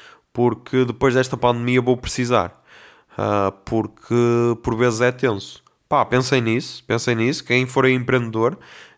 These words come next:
gajos que botam a iniciativa liberal, meu, invistam nisso, meu, invistam nisso, porque pode ser interessante.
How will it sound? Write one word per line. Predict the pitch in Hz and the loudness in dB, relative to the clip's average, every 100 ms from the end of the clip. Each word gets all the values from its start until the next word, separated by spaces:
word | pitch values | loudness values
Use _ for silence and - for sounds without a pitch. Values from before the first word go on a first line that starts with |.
| - | -6
gajos | 127 127 123 | 0 2 0
que | - | 0
botam | 127 123 | 0 2
a | 131 | 2
iniciativa | 127 123 135 120 123 | 2 2 0 2 2
liberal, | 123 113 107 151 | 2 2 2 2
meu, | 170 107 107 | 0 0 0
invistam | 113 117 127 - 156 | -4 -2 -2 0 -2
nisso, | 120 120 196 - | 0 -2 -4 -8
meu, | 135 - - | -8 -8 -12
invistam | - 110 117 120 | -6 -4 0 0
nisso, | 113 123 - - - - - - _ | 2 -2 -4 -16 -20 -20 -20 -20 _
porque | 123 123 - | -2 -2 2
pode | 127 123 | 0 2
ser | 131 | 0
interessante. | 131 135 - 180 113 110 _ | 0 -6 -4 -2 -4 -8 _